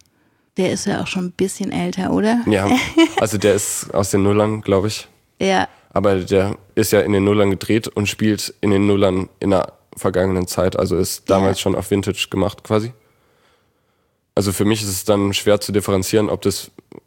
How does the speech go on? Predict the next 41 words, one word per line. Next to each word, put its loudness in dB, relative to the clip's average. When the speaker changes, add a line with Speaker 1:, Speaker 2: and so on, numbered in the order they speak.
Speaker 2:
quasi 0
alt 0
tun 0
soll 2
oder 2
ob's -6
wirklich -6
alt 0
ist -2
in -2
dem 2
Zeitalter, -2
weil 2
ich -4
ja 2
zu -6
beiden, 0
zu -14
beiden 0
Zeiten, -2
also -2
zu -6
dem 0
Zeitpunkt, -4
wo -2
der -2
Film -2
gedreht -2
wurde 0
und 0
zu -4
dem -2
Zeitpunkt, -6
wo 0
der 0
Film -4
spielt, -4
nicht -6
gelebt -2
hab -4
oder 0